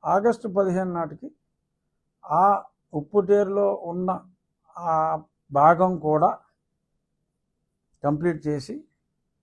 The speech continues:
ఎటువంటి ఇబ్బంది కొన్ని సంవత్సరాలు, at least ఇంకో రెండు సంవత్సరాల వరకు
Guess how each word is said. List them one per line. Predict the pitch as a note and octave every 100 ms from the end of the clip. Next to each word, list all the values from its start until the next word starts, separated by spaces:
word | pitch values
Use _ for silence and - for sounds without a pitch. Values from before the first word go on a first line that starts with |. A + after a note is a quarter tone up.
| _ _ - D#3+
ఎటువంటి | D#3 G3+ G3 G3 F#3 G#3+ - _ _ _ _ - D#3
ఇబ్బంది | D3 F#3 F3+ F#3 - _ D#3
కొన్ని | D#3+ D#3+ C#3
సంవత్సరాలు, | D3 D3+ D#3+ D3+ - - C3
at | F3
least | G3+ G3 _ -
ఇంకో | D3 D3+
రెండు | D3 C#3+
సంవత్సరాల | C#3+ D3 - D#3 D3+
వరకు | D3 C#3